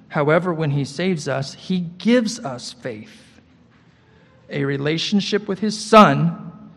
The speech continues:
that helps us become like him, like Jesus. Through the faith he gives us,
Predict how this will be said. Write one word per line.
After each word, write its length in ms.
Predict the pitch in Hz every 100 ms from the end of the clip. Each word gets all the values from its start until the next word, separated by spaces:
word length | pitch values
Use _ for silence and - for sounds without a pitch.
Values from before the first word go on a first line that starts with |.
| - - _ - _ _ _ _ _ -
that 180 | 147
helps 360 | - 156 165 -
us 180 | 170 -
become 720 | 175 165 190 170 143 135 139 - - - -
like 360 | 175 135 131 135
him, 360 | - 143 127
like 220 | 127 147 -
Jesus. 800 | 180 170 143 131 - - - - _ _ _ _ _ _ _ _ _ _ _ _ _ _ _ _ _ _ _ -
Through 220 | 156 180
the 120 | 190
faith 360 | 180 170 160 -
he 120 | 147
gives 300 | 143 165 175
us, 420 | 202 214 -